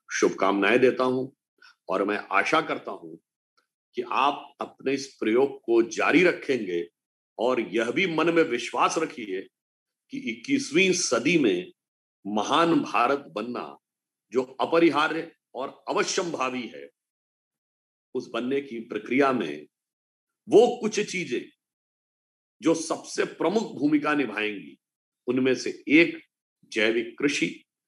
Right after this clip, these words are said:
और परंपरागत भारतीय कृषि ज्ञान होगा। तो उस दृष्टि से आप ये भी समझिए कि आप एक महान भारत बनाने की प्रक्रिया में भी एक महत्वपूर्ण भूमिका निभा रहे हैं।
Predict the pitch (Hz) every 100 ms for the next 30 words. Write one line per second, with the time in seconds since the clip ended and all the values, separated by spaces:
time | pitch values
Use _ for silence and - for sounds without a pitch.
0 | _ - 101 104 - 113 123 120 120 120
1 | 123 139 - - 107 - 127 127 120 -
2 | 107 - 90 80 107 120 104 120 135 -
3 | _ _ _ _ - - 143 - 117 113
4 | 123 104 98 87 - - 123 113 110 -
5 | - _ _ - - 98 123 - - _
6 | _ _ - 127 123 - _ _ _ _
7 | _ _ _ _ _ _ _ _ _ _
8 | _ 110 107 113 156 135 110 139 107 107
9 | 113 123 123 131 - - 113 120 120 107
10 | 123 120 - 92 - - 104 104 - 85
11 | 87 113 120 95 107 117 113 120